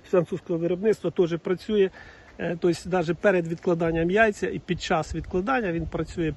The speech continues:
по яйцях і далі працює вже по, е, самій гусіні плодожерки.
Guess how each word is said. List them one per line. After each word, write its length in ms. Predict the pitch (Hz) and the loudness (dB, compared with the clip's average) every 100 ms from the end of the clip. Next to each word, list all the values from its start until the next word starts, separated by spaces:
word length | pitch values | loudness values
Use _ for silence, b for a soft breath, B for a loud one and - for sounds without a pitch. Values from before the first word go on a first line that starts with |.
| - | -4
по 120 | 262 | -2
яйцях 460 | 240 214 - 233 | 2 2 0 -4
і 60 | 339 | -4
далі 180 | 226 185 160 | -2 -4 -6
працює 380 | 170 156 208 180 | -12 -8 -4 -2
вже 240 | 147 165 175 B B B B B _ | -2 -4 -6 B B B B B _
по, 340 | - 190 208 196 - | 8 8 8 4 0
е, 300 | 185 165 160 - - | 0 2 0 -4 -6
самій 760 | - - 175 160 165 190 190 - | -6 -2 2 4 4 4 4 2
гусіні 680 | 170 151 226 185 202 170 151 | 0 4 4 4 4 2 2
плодожерки. 840 | - 170 165 165 175 208 - | 0 0 2 2 2 2 0